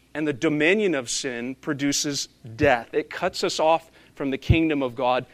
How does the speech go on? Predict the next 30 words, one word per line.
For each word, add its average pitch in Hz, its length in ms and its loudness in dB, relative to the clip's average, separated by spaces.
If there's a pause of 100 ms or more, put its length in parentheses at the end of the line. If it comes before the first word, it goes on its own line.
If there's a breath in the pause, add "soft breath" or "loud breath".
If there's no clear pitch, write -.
(160 soft breath)
and 156 120 0
it 156 120 -2
leaves 185 400 0
us 202 160 0
in 165 160 -2
this 156 140 -4
state 160 340 0
where 151 120 -2
we 156 140 -2
rightly 185 460 2
deserve 147 420 -2
the 143 100 -4
wrath 151 440 2
of 123 160 -2
God, 104 320 -4 (360 soft breath)
that 160 100 0
we 175 180 2
are 160 140 6
disqualified, 156 1120 2
we 139 180 0
are 139 200 2
unfit, 180 680 4
we 156 180 0
are 143 120 4
cut 220 440 2
off, 143 320 2 (220 loud breath)
we 165 160 4
are 151 180 4
awaiting 202 720 4
destruction. 160 840 0